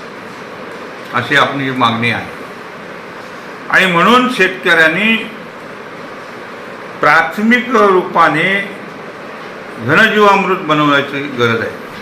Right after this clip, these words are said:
घनजीवामृत बनल्यावर ते नैसर्गिक खत आहे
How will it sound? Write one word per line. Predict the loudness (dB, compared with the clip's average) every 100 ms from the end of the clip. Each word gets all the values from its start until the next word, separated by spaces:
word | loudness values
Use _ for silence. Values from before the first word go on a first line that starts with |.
| -6
घनजीवामृत | 2 6 6 6 6 6 6 0 0 2 2 4
बनल्यावर | 2 2 4 4 4 0 -4 -12 -14 -14 -14 -14 -16 -16 -16 -14 -16 -14 -14 -14 -14 -14 -14 -14 -14 -14 0
ते | 4 6
नैसर्गिक | 4 2 2 0 0 -2 2
खत | 2 4
आहे | 0 0